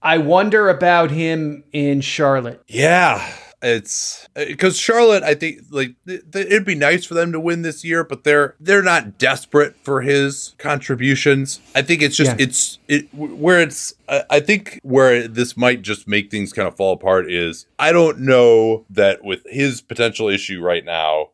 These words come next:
Speaker 2: that you can go that two first round pick route. That's, again, that's reported what they're looking for. I think that's totally reasonable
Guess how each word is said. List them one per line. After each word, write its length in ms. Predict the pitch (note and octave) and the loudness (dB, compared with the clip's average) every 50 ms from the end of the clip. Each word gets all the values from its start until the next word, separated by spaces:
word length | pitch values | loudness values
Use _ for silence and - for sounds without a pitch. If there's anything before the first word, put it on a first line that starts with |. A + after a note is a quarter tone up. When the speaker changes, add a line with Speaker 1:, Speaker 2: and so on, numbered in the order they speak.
| _ - | _ -2
Speaker 2:
that 140 | G2 F#2+ | -2 0
you 180 | G#2+ A2+ A2+ A2+ | 0 0 -2 -2
can 240 | - A#2+ A2+ G2+ F#2 | 0 -2 -2 -2 0
go 300 | - A2+ G#2 G2+ G2 F#2 | 0 2 2 2 2 2
that 300 | E2+ F#2 F2+ E2+ - - | 2 2 2 0 -2 -4
two 220 | - - G#2+ G2+ F#2 | -6 -4 -4 -4 -4
first 360 | - - F#2 F#2 F2 - - | -2 -2 -2 -2 -2 -2 0
round 300 | F2+ F2 E2+ E2 D#2+ - | 2 2 2 2 -2 -2
pick 260 | F2+ E2 D#2 - - | -4 -4 -4 -4 -6
route. 240 | C#2+ D2+ C#2+ C#2 - | -2 0 0 0 0
That's, 180 | E2+ E2+ - - - | 0 0 0 0 -4
again, 260 | F#2 E2 F#2+ F2+ E2+ | -2 -2 -2 -2 0
that's 280 | E2+ F2 E2+ - - - | 0 0 0 -2 -4 -6
reported 460 | F2 E2 - F#2 F2 E2+ E2+ E2 D#2 | -6 -4 0 0 2 2 2 0 0
what 160 | E2 E2 - | -2 -2 -2
they're 120 | - E2+ E2 | -2 -4 -2
looking 300 | F#2 F#2+ - G#2+ F#2 - | -2 -2 -2 -2 -4 0
for. 160 | - B2+ A#2 | 2 4 4
I 80 | G2 | 4
think 160 | F2 G2+ F#2+ E2 | 2 0 -2 0
that's 240 | G2 F2+ - - | 0 -2 -2 -4
totally 380 | - - A2+ G2+ G2+ G2 G2 F2+ | -6 -2 0 2 2 2 2 0
reasonable 720 | F2+ F#2+ G2+ G2+ F2 F2 E2+ D#2+ D2 E2 D#2 D#2 D2+ - | 0 0 0 0 -2 -2 -6 -4 -2 0 0 0 0 -2